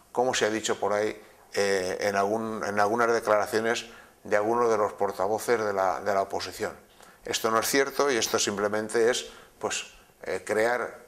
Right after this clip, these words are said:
eh, una falsedad donde no, no debe de estar, porque la verdad solo, solo tiene un camino. La gente va a saber o no va a saber si le subimos los impuestos con arreglo al año pasado, a la que mire el recibo de un año y de otro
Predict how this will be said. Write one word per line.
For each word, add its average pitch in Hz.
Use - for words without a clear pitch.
eh, 98
una 120
falsedad 120
donde 117
no, 101
no 107
debe 104
de 98
estar, 135
porque 98
la 98
verdad 101
solo, 120
solo 135
tiene 113
un 101
camino. 120
La -
gente 107
va 110
a 101
saber 120
o 98
no 101
va 107
a -
saber 113
si -
le 120
subimos 117
los 117
impuestos 117
con 113
arreglo 110
al 117
año 120
pasado, 120
a 120
la 117
que 104
mire 113
el 113
recibo 110
de 110
un 113
año 120
y 120
de 127
otro 127